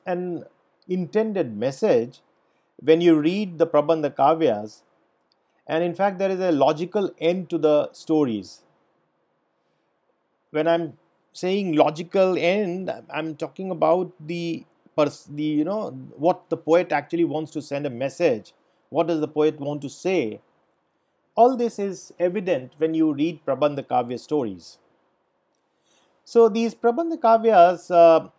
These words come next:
uh, one of the, uh, very beautiful example of Prabandha Kavyas is, uh, uh,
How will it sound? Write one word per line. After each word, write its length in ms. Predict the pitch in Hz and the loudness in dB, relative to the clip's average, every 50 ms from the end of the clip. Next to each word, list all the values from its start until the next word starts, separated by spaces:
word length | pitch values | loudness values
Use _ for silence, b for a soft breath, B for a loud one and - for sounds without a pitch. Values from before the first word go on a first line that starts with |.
| - 180 | -6 -2
uh, 240 | 165 156 151 147 143 | 0 2 2 2 2
one 140 | 156 170 | 2 0
of 140 | 208 196 175 | 0 -2 -4
the, 380 | 185 185 170 156 127 107 - - | -2 0 0 0 -2 -4 -10 -8
uh, 440 | - 143 135 123 120 117 113 113 113 113 - _ _ _ _ _ _ - 85 92 - 127 127 | -6 -4 -2 -2 -2 -4 -4 -6 -8 -14 -18 _ _ _ _ _ _ -20 -20 -20 -20 -12 -8
very 180 | 151 170 180 | -6 -6 -4
beautiful 400 | 165 147 160 175 160 - - 170 | 0 2 2 2 0 -2 -4 -4
example 600 | 170 143 117 107 147 143 135 156 165 147 175 170 156 | -4 -6 -4 -2 -2 -2 0 -2 -4 -2 0 2 2
of 140 | 147 151 | 2 0
Prabandha 360 | - 139 127 127 156 156 151 151 | -2 -4 -2 0 0 -2 -2 -2
Kavyas 760 | 151 139 139 143 143 151 151 135 117 104 95 - _ _ _ _ _ _ _ _ _ _ _ _ _ _ | 0 2 2 2 2 2 2 2 2 0 -4 -12 _ _ _ _ _ _ _ _ _ _ _ _ _ _
is, 360 | - 147 151 151 151 135 120 131 | -4 0 0 2 2 0 -2 -2
uh, 400 | 135 131 127 - 117 113 110 107 107 - _ _ _ _ _ _ _ _ _ _ _ _ _ - | 0 0 2 2 2 2 0 0 -4 -10 _ _ _ _ _ _ _ _ _ _ _ _ _ -14
uh, 400 | - - 110 110 - 98 98 107 | -12 -10 -10 -10 -10 -10 -12 -14